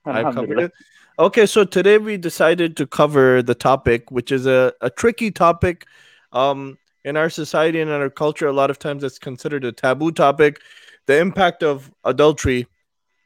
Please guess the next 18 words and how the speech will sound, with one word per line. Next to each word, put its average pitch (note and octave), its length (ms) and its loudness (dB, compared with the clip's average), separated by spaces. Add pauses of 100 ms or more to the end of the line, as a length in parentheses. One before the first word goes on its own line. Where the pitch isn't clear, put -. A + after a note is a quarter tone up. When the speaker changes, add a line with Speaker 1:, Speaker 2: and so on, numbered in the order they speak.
(300)
Speaker 1:
on C3+ 160 -4
society. B2 840 -4 (400)
And, B2+ 400 0
uh, A#2 120 6
this D3 220 0
was F3 200 2
on D#3+ 120 4
a D#3+ 80 6
list D#3+ 280 0
of D#3+ 120 -4
topics, D3 480 0
and B2+ 160 -4
mashallah, C3+ 420 -2
Maulana B2+ 520 0
Aqil, B2+ 220 -6
he B2 160 -8
chose C3+ 340 -2
this. B2 180 -4